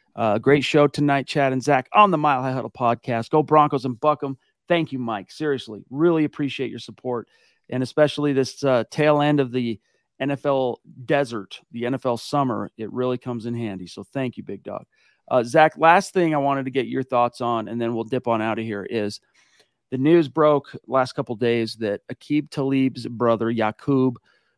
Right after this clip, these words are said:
who was involved in that altercation a-,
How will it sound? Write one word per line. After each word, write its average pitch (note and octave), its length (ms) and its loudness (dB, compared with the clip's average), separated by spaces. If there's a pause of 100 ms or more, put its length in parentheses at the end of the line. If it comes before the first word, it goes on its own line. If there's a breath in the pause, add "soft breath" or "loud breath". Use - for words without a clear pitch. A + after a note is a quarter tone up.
who C3 100 -4
was A#2 160 -2
involved A#2+ 480 4
in A#2+ 160 0
that A2+ 280 0
altercation B2+ 920 -2
a-, G#2+ 160 -6